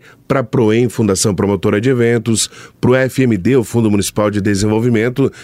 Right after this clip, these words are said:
e até orçamento pra Câmara de Vereadores. E todos esses números serão discutidos na audiência de amanhã.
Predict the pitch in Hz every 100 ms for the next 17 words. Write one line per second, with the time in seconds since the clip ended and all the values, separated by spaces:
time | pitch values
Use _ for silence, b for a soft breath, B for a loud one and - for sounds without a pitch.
0 | B 113 139 - 139 147 131 127 113 120
1 | - 131 - - 147 160 151 135 135 -
2 | 117 123 120 120 120 107 92 101 139 -
3 | 180 185 175 151 123 127 147 123 113 110
4 | 110 - B B - 110 110 131 120 107
5 | 95 107 127 92 90 92 85 - 78 71
6 | 135 139 107